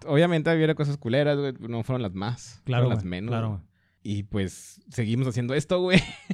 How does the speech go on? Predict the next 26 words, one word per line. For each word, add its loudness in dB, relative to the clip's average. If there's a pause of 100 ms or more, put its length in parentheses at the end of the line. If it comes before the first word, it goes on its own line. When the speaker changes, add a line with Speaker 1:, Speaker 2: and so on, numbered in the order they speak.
Speaker 1:
<laughs> 4
Que 6
también 0
Speaker 2:
Sí, 12
Speaker 1:
me 12
mama, 10
Speaker 2:
güey, 8 (200)
Speaker 1:
güey. 4
Speaker 2:
sí, 12
güey, 10
sí, 8
exactamente, 6
güey, 4 (100)
exactamente, 0
güey. 4 (840)
Este 4
año, 4
güey, 0
yo 4
lo 2
tengo 0
aquí -2
en 4
mis 4
notas, 4
güey. 0